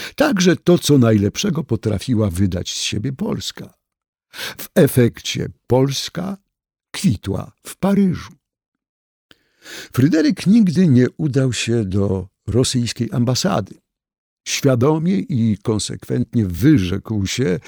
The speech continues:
podporządkowania carowi, oficjalnie stając się uchodźcą.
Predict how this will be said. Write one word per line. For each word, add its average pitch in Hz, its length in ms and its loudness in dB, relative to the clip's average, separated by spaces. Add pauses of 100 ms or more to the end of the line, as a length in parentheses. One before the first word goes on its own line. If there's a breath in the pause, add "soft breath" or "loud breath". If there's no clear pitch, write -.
(340 loud breath)
podporządkowania 110 1000 0
carowi, 104 720 -2 (960 loud breath)
oficjalnie 98 640 -2
stając 98 520 -6
się - 400 -8
uchodźcą. - 640 -4